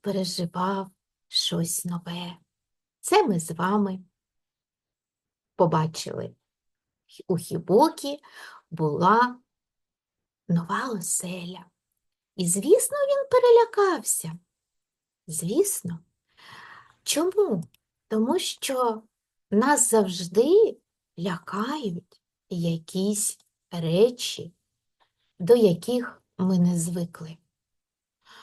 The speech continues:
І коли ми не можемо впоратися з тим страхом,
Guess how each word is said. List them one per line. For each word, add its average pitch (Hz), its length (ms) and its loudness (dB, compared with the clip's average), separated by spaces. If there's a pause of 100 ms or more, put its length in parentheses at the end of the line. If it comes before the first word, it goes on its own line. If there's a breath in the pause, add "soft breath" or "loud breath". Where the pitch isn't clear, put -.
(460 soft breath)
І 226 100 -2
коли 220 360 4
ми 392 140 4
не 247 180 0
можемо 185 1000 -2
впоратися 196 1200 -2 (600)
з - 200 -4
тим 175 260 -2
страхом, 196 920 -2